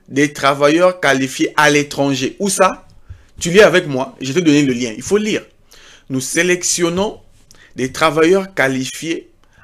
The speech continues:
à l'étranger, pas au Canada, à l'étranger. Donc toi, toi qui regardes là,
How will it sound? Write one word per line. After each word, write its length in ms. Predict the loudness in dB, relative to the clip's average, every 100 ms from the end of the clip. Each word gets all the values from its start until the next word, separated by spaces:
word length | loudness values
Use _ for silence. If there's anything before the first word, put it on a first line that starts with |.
| _
à 180 | 2 4
l'étranger, 680 | 4 2 2 0 2 0 -4
pas 220 | 2 4
au 120 | 4
Canada, 540 | 2 -2 -4 -6 -10 -12 -8
à 140 | -4
l'étranger. 500 | -4 -6 -8 -8 -6
Donc 300 | -6 -6 -6
toi, 280 | -4 -4 -6 -4
toi 160 | -2
qui 140 | 0 -4
regardes 400 | -4 -8 -10
là, 100 | -14